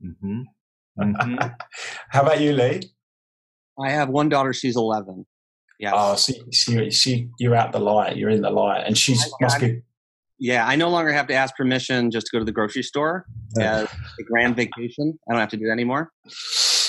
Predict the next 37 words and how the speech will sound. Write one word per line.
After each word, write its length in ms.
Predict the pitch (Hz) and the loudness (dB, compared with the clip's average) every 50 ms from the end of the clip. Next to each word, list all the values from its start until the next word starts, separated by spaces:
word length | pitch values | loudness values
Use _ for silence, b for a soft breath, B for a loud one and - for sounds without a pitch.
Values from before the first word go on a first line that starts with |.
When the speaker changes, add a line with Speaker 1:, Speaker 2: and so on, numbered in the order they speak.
| B B - | B B 0
Speaker 2:
Uh, 120 | - - - | 0 0 2
have 140 | - 117 120 | 0 2 2
you 100 | 135 139 | 4 4
lost 260 | 143 143 135 - - | 4 4 2 2 2
your 100 | 139 131 | 0 0
cat 240 | - - 143 - - | 2 2 0 0 2
burglar 340 | - 117 113 110 110 110 107 | 2 2 2 2 2 2 0
skills? 460 | - - - - 104 107 110 117 117 - | 0 0 0 0 2 2 2 2 0 2
You 100 | 127 120 | 2 2
know, 140 | 120 120 | 4 4
the 120 | 117 117 110 | 2 2 2
dad 260 | 117 120 117 117 117 | 2 2 2 2 2
skills 400 | - - - 113 110 110 110 - | 0 0 2 4 4 4 4 2
where 100 | 113 104 | 2 0
you 100 | 104 107 | 0 2
have 180 | - 117 117 - | 2 0 -2 -2
to 100 | - - | -2 0
be 320 | 110 107 107 107 104 104 - - _ - | 2 2 2 2 -2 -4 -8 -12 _ -4
very 220 | - 110 110 107 107 | 0 2 2 2 2
silent 760 | - - - 107 101 101 107 107 104 104 104 104 104 107 - - | 2 2 2 2 2 4 4 4 4 2 2 2 0 -2 -6 -8
and 260 | - - 92 92 90 - _ _ - | -8 -6 -6 -8 -8 -10 _ _ -8
Speaker 3:
<laughs> 1080 | - - - - 170 139 - - 190 131 - 175 160 160 - 220 294 - - - 156 - | -8 -8 -6 -6 -6 0 2 2 2 2 2 0 -2 -2 -4 -6 -6 -6 -8 -10 -4 0
That's, 200 | 104 123 - - - _ _ - | 0 0 0 -2 -8 _ _ -4
yes, 360 | 151 139 147 147 139 127 - 151 | 0 2 2 2 2 2 0 0
I've 100 | 131 123 | 2 2
lost, 380 | 139 147 143 139 131 - - - | 4 4 4 2 0 -4 -6 -4
I, 100 | 120 123 - - | -4 -4 -2 -2
I've 140 | 117 113 110 | -2 0 2
lost 240 | 127 123 120 120 - | 2 2 2 2 0
all 120 | 113 110 | 0 0
those. 160 | 107 107 104 - - | 0 -2 -2 -2 -2
I've, 140 | 117 110 104 - - | -2 -2 -2 -2 0
I've, 240 | 113 113 107 104 104 | 0 0 0 -2 -2
uh, 40 | 110 | -2
I'm 380 | 110 107 104 104 104 104 104 104 | 0 0 2 0 0 -2 -4 -4
totally 200 | - 113 107 107 101 | -4 -4 -4 -2 -4
de-skilled. 420 | 98 98 - - - 101 104 104 | -4 -6 -8 -8 -8 -8 -10 -10